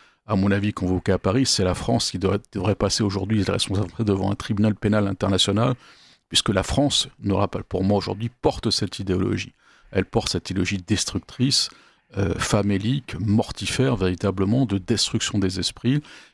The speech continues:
et que le meurtre de Quentin n'est finalement qu'une longue chaîne de meurtres. Euh, rappelons-nous que la Révolution française, euh,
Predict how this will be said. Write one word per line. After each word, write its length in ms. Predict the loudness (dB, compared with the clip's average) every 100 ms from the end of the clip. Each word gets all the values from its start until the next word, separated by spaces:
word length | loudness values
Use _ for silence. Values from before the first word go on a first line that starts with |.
| 0
et 140 | 0
que 300 | 2 2 0 -2 -12 -2
le 160 | 2
meurtre 320 | 4 2 0 0
de 100 | 2
Quentin 360 | 2 0 2
n'est 100 | 2
finalement 480 | 0 2 4 4 2
qu'une 260 | 0 2 4
longue 200 | 4 2
chaîne 260 | 2 2
de 100 | 2
meurtres. 380 | 0 -2 -4 -14 _ _ _ 0
Euh, 300 | 2 2 2
rappelons-nous 520 | 0 -2 2 2 2
que 140 | 0
la 160 | 0 2
Révolution 480 | 2 2 2 2 0
française, 680 | 2 0 2 2 2 0 -6 -14 -20 _ 0
euh, 500 | 2 2 0 0